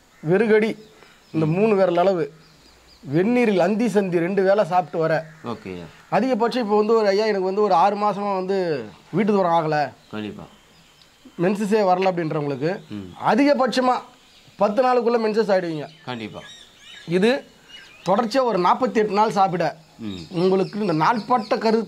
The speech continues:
Speaker 1: சம்பந்தப்பட்ட நோயும்,
Speaker 2: ம்.
Speaker 1: கருப்பையில் கிருமி தொற்று,
Speaker 2: ம்.
Speaker 1: அதாவது கருப்பையில புழு இருக்குதுங்க அப்படின்னு சொல்லக்கூடிய புழுத்தன்மையும்,
Speaker 2: ஓகே.
Speaker 1: மலட்டுத்தன்மையும் நீக்கும். கர்ப்பப்பையில் இருக்கிற நீர்க்கட்டி,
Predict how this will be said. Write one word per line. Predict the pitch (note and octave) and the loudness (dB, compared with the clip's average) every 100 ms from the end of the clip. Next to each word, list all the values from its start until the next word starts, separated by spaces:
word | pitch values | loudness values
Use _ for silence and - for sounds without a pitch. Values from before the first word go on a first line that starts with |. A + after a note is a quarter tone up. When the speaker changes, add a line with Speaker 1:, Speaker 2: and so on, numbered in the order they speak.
| - | -4
Speaker 1:
சம்பந்தப்பட்ட | G#3 G#3 G#3 F3 F3+ E3+ | -2 0 -2 -2 -2 0
நோயும், | D#3+ F3 F3 F3+ G3 - - G#2+ | 2 2 2 0 -2 -10 -16 -10
Speaker 2:
ம். | G#2+ F#2 D#2 - - _ _ | -8 -8 -12 -18 -20 _ _
Speaker 1:
கருப்பையில் | - F#3+ B3+ C4 B3 A#3+ D#3+ | -2 0 0 0 0 0 0
கிருமி | G#3+ C4+ C4 | 2 4 2
தொற்று, | A3 F#3+ F3+ F#3+ G#3 G#3 - | 2 0 2 2 0 -4 -10
Speaker 2:
ம். | G#2 E2+ - - | -10 -10 -14 -8
Speaker 1:
அதாவது | - F#3 G#3+ | -4 -2 0
கருப்பையில | G3+ B3 A3+ A3+ G#3 | 0 0 0 0 -2
புழு | F3+ A#3 A#3+ | -2 0 2
இருக்குதுங்க | G3+ F3 F3 F3+ D3+ - - | 2 0 0 0 -2 -6 -6
அப்படின்னு | E3+ E3+ F#3+ | -2 0 0
சொல்லக்கூடிய | E3+ F#3 D#3+ E3+ D#3 D#3 | 2 0 0 0 0 2
புழுத்தன்மையும், | A3 A3 G#3+ F#3 E3+ F3 G3 - G#2+ | 0 2 0 0 -2 -4 -6 -12 -14
Speaker 2:
ஓகே. | G2 - D#2+ - C3+ | -14 -16 -18 -10 -2
Speaker 1:
மலட்டுத்தன்மையும் | D#3 B3 B3 A3 A#3+ G#3+ G#3 G3+ | 2 2 0 0 0 2 0 0
நீக்கும். | F3+ D#3+ F3 F#3 - _ - - - - - | -4 -2 -2 -2 -8 _ -20 -20 -20 -18 -2
கர்ப்பப்பையில் | D3+ G#3 A#3+ C4+ B3+ A#3 | 0 2 2 2 0 2
இருக்கிற | G#3 G#3 F#3+ | 2 2 0
நீர்க்கட்டி, | E3+ A3 B3 A3+ F3 G#3+ | 0 -2 -2 -2 0 0